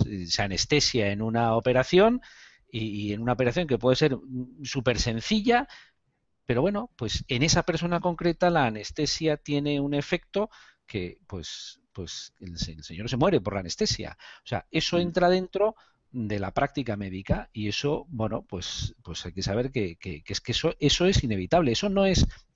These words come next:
Speaker 1: yo creo que eso no es un error del médico, eso no es un error de la medicina. Eso es que, eh,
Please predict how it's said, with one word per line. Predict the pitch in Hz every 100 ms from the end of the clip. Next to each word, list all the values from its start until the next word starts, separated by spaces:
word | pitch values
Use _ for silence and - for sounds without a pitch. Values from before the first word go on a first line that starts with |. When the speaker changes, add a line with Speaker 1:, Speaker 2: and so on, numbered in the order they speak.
| -
Speaker 1:
yo | 117 160
creo | 202
que | 180
eso | 175 190
no | 175 180 196
es | 185 -
un | 147
error | 113 101 - 139 104
del | 104
médico, | 95 180 170 -
eso | 92 -
no | 156 170
es | 208 160
un | 117
error | 107 92 170 139
de | 110
la | 104
medicina. | 95 92 92 - 226 90 - - - -
Eso | - 117 - 170
es | 220 - - - _
que, | - 110 107 -
eh, | 113 101 98